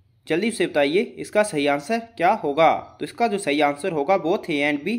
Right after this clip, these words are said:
यानी कि पार्टनर कैपिटल अकाउंट and partner current account। तो ऑप्शन सी इसका सही आंसर हो जाएगा, ऑप्शन सी both A and B। अगला है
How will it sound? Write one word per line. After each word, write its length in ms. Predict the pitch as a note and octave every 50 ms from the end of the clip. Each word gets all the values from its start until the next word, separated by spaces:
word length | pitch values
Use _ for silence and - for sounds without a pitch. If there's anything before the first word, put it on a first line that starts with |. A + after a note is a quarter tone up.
| A3+ - D3+
यानी 160 | C#3+ D3 D3+
कि 180 | D3+ G3+ A#3 A#3+ - - - - - _ _
पार्टनर 380 | - D3 D3+ D3+ - F3+ G#3+ B3 A#3+ -
कैपिटल 420 | D#3 C#3+ C#3+ - - F#3+ A3 A#3+ - - - -
अकाउंट 360 | C3+ C3+ D#3 E3 G3+ A3+ G#3
and 240 | E3+ D#3 F#3+ A3 -
partner 460 | - C3+ C#3+ C#3+ - - E3+ F#3+ A3+ A#3+ - - - - - _ _ _ _ _ -
current 240 | C#3 D3+ F#3 A3 G3+
account। 360 | D#3+ C#3 - D3+ F3 A3 G#3+ -
तो 60 | E3+
ऑप्शन 340 | D3 C#3+ C#3+ C#3+ - G#3+ A#3+ B3 - -
सी 240 | - - G3+ G#3+ A3
इसका 300 | F#3+ F3+ - - F#3 G#3+ A3+ A3
सही 200 | - - C#3 D3+ D3+
आंसर 260 | C#3+ D3 F#3+ - F#3+
हो 380 | E3+ D#3+ F3+ A3 A#3 - - - B2
जाएगा, 380 | B2+ C#3 C#3 D3 C#3+ F#3 G#3 G3+
ऑप्शन 320 | F3+ F#3 F#3+ F#3 - G#3+
सी 220 | G#3 - F3+ G3 G#3+
both 300 | E3+ D#3+ F#3 G#3 G#3 -
A 140 | D#3 C#3+ D3+
and 340 | E3+ A3 B3+ - - - D3+
B। 120 | E3+ E3 C3+ - - - - - _ _ _ _ _ _ _ _ _ _ _ _ _ _ -
अगला 240 | C#3 D#3 F#3+ G#3+ G#3
है 160 | F3 D#3+ E3